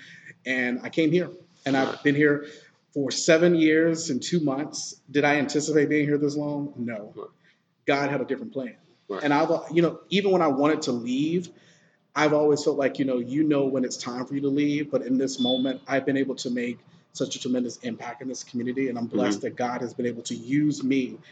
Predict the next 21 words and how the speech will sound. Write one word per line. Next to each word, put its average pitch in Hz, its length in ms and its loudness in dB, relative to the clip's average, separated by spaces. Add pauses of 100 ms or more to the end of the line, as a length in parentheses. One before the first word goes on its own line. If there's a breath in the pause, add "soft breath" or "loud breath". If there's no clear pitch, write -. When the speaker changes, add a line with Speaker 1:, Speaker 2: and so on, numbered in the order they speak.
(240 soft breath)
Speaker 1:
and 120 100 -6
the 117 60 -10
platform 120 640 -8
to - 100 -16
help 117 180 -18
so - 120 -12
many - 180 -20
other - 140 -20
people. - 160 -20 (120)
Speaker 2:
So 123 300 4
when 123 120 8
you're 160 220 8
looking 143 260 4
for 113 160 0
these 110 340 2
locations 107 580 4
of 92 120 0
where 101 180 4
you 95 100 2
work 101 240 4
for, - 180 -14